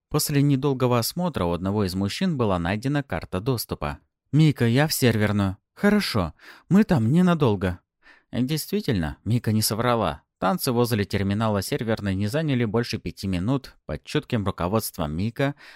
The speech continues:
и руганью Касуми, которая не понимала ни черта из того, что она делает. «Все, не нервничай», —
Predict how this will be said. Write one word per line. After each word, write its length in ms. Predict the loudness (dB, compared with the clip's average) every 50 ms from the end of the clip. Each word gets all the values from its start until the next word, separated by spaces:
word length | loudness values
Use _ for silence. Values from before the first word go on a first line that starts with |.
| -20 _ _
и 100 | 0 2
руганью 380 | 2 2 2 2 2 0 0 0
Касуми, 460 | 0 0 0 0 -2 -2 0 0 0
которая 340 | -2 -4 -4 -2 0 0 0
не 120 | 0 -2
понимала 460 | -2 -2 -2 -2 -2 -2 -2 -2 -2 -2
ни 180 | -2 -4 -4
черта 420 | -4 -4 -6 -6 -4 -4 -4 -4 -4
из 120 | -4 -6
того, 220 | -8 -6 -4 -4
что 240 | -6 -6 -6 -6 -4
она 220 | -2 0 0 -2 -2
делает. 560 | -2 -4 -6 -4 -4 -6 -6 -8 -10 -14 _ _ _ _ -20 -20 -20 _ _ _ _ -8
«Все, 340 | -6 0 2 4 4 4 4 4
не 120 | 4 6
нервничай», — 680 | 6 6 6 4 2 0 -4 -6 -6 -6 -8 -8 -8